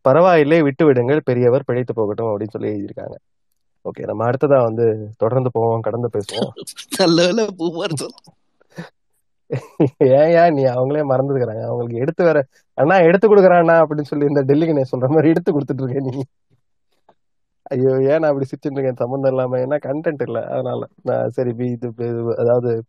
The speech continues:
Speaker 1: உங்களது படத்தின், அஹ், அடுத்த கேரக்டரான பிரவீனா அவர்களுக்கு வணக்கம். அஹ், அது ஏன் பிரவீனா, லிசனரில் இருக்கை இல்லையா? ஏன் எப்பொழுதும் ஸ்பீக்கரிலேயே இருக்கை போட்டு அமர்ந்து கொண்டு இறுக்கமாக இருக்கிறீர்கள் அப்படின்னு சொல்லி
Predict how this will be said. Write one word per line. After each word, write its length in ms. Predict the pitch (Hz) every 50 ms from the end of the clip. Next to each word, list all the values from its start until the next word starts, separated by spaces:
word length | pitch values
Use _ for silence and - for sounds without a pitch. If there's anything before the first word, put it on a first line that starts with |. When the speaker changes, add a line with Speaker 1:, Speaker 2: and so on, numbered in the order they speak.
| _ _ _ _ _ - 131
Speaker 1:
உங்களது 560 | 123 131 135 143 147 143 135 131 131 127 127
படத்தின், 640 | 127 131 135 147 139 _ 160 151 139 135 123 120 120
அஹ், 320 | 117 117 113 113 113 113
அடுத்த 560 | - - 120 127 143 - _ - 151 143 131 120 104
கேரக்டரான 640 | 127 123 123 131 - - 120 113 110 107 123 135 131 113 - 110
பிரவீனா 340 | 117 117 131 151 151 143 131
அவர்களுக்கு 480 | 120 113 110 107 113 107 107 - -
வணக்கம். 420 | 104 104 104 107 101 - 127 190 220 _ _ _ _ _ _ _ _ _ _ - 113
அஹ், 160 | 113 113 113 -
அது 260 | - 127 127 139 139
ஏன் 220 | 160 196 233 240 190
பிரவீனா, 360 | 165 147 139 135 123 131 151 - - _
லிசனரில் 680 | 165 170 147 135 - 208 220 226 160 160 180 214 233 - _
இருக்கை 440 | - 202 - 175 - - 185 170 147
இல்லையா? 420 | 135 127 127 123 120 120 143 190 -
ஏன் 300 | 135 127 139 170 190 180
எப்பொழுதும் 480 | 156 139 131 147 143 143 139 147 165
ஸ்பீக்கரிலேயே 680 | 175 - _ - 170 170 - 170 156 143 127 135 147 156
இருக்கை 360 | 151 139 139 147 - 156 151
போட்டு 240 | 139 143 143 139 139
அமர்ந்து 320 | 127 123 135 139 143 139
கொண்டு 260 | 131 127 117 127 156 160
இறுக்கமாக 520 | 139 170 196 - 185 165 160 151 151 147
இருக்கிறீர்கள் 440 | 139 131 127 131 123 120 113 113 120
அப்படின்னு 200 | 120 110 110 117
சொல்லி 220 | 110 110 104 107